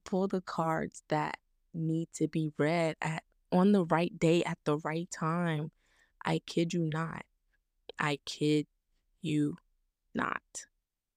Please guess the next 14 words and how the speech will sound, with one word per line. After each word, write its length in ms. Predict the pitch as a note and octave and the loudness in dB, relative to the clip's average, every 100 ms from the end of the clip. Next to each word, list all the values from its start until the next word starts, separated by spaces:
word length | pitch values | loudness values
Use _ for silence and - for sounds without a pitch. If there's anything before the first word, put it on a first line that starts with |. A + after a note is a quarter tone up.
| _ _ _ _ _ _ | _ _ _ _ _ _
Because 400 | F#3 F3+ E3 E3+ | -8 0 0 4
literally, 480 | E3+ F#3 G3+ G#3+ G#3+ - _ _ _ | 4 6 6 6 2 -4 _ _ _
I've 160 | F3 F3+ | -4 -2
been 220 | F3 F3+ | 0 0
doing 180 | F#3 F3+ | -2 -2
so 480 | - - - F3+ | -4 -10 -4 0
much 300 | F#3 F#3+ F#3+ - | 2 0 -4 -2
work 420 | F3+ E3 - - _ _ - | 2 2 0 -14 _ _ 0
on 200 | F3 E3+ | 0 2
myself. 540 | D#3+ F3+ - C#2+ - _ _ _ _ _ _ _ _ _ _ _ _ _ _ _ _ _ - | -2 -4 -2 -4 -4 _ _ _ _ _ _ _ _ _ _ _ _ _ _ _ _ _ 2
Working 400 | F3 F3+ F#3 F3+ | 4 4 2 -4
to 120 | - | -4
be 180 | F3 D3 | -4 -2
a 120 | C#3 | -2